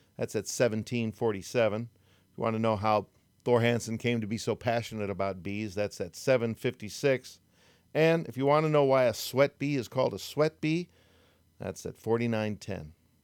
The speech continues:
It was a sunny, late August day. You will hear little children running around the purple flowers.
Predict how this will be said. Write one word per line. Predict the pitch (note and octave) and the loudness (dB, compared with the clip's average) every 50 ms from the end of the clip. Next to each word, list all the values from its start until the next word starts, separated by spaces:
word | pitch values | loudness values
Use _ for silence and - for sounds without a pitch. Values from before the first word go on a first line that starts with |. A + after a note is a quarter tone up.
| _ _ _ _ _ _ _ - | _ _ _ _ _ _ _ -4
It | B2 | -2
was | C3 C3 A#2 | -2 -2 0
a | C3+ C3 | -2 -4
sunny, | - - - E3 E3+ E3 E3+ E3+ E3+ | -2 2 4 4 6 6 4 2 0
late | C3+ C#3 C#3+ C#3+ D3+ D3+ - | 0 2 4 4 4 4 4
August | B2+ C3+ C3+ C3 C3 B2 - - A#2+ | 4 4 4 4 2 -2 -4 -4 0
day. | B2 A#2 A2 G#2+ A#2 B2 C3 _ _ | 2 2 2 2 0 -4 -8 _ _
You | - C3 C#3 | -4 2 4
will | C#3+ D3 C3+ | 6 6 8
hear | D3 D#3 D#3 | 8 8 6
little | D3+ E3 D#3+ D#3+ C#3+ | 6 6 4 4 2
children | - - G3+ G#3 F#3+ C3+ A#2+ G#2 F#2 - - _ _ _ _ - | 2 4 6 6 6 6 4 0 -2 -8 -16 _ _ _ _ -6
running | - A2+ B2 C#3 C3+ | -2 0 0 2 2
around | C3 C3 C3+ C3+ C#3+ D3 C#3 C3 B2 A#2 | 4 4 6 6 6 6 4 4 2 0
the | G#2+ | -2
purple | - - A#2+ A2+ - A2+ | -2 -4 -4 -4 -4 -6
flowers. | G2 - B2 A#2 A#2 A2+ G#2 F2+ D#2 - - - - | -4 0 0 2 2 2 0 -4 -6 -8 -14 -20 -20